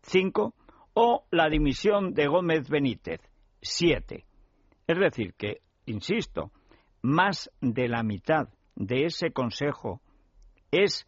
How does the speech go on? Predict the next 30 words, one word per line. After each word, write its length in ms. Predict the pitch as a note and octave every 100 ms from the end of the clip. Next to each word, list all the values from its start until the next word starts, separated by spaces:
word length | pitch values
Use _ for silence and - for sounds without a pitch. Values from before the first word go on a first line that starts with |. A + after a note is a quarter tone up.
| _
según 640 | - - E3+ C#3 B3 B3+
más 260 | E3 F#3+ E3
de 120 | C#3+
la 120 | A#2+
mitad 320 | A#2 G#2+ F3
de 80 | D3
ese 220 | A#2 -
consejo, 640 | - A#2+ F#2+ C#3+ C3+ E2 - _ _ _ _ _ _ _ -
eh, 420 | B2+ B2+ C3 B2 -
objeto 720 | C3+ A#2 - F3 - E3 G#3+ _
de 260 | - A#2+ B2+
reprobación. 960 | C#3 D3 F2+ A2+ F#2 D2+ - A2 D#2+ - _ _ _ _ _ _ _ _ _ _ _ -
Pero 240 | F3 E3
¿cómo 300 | - C4 C#4+
van 240 | A3+ G#3
a 380 | G3+ F3 D#3 C#3
ser 300 | A#2+ D#3+ E3
gobierno 500 | D#3+ B2 C#3+ D3 C3+
de 120 | C3+
nada 400 | A#2 C3+ C#3 B2 -
unos 360 | E3+ F#3+ C#3+
jueces 500 | - C3 D3 B2 G2+ - -
que 120 | -
son 240 | A#2+ D#3+ F#3+
incapaces 680 | F3+ D3 C3 D3 - D#3+
de 80 | A#2+
gobernarse 760 | A2 A2 G#2 A#2+ A#2+ - B2 G#2
a 80 |
sí 200 | D#2+ G2+
mismos? 540 | F2 - - - -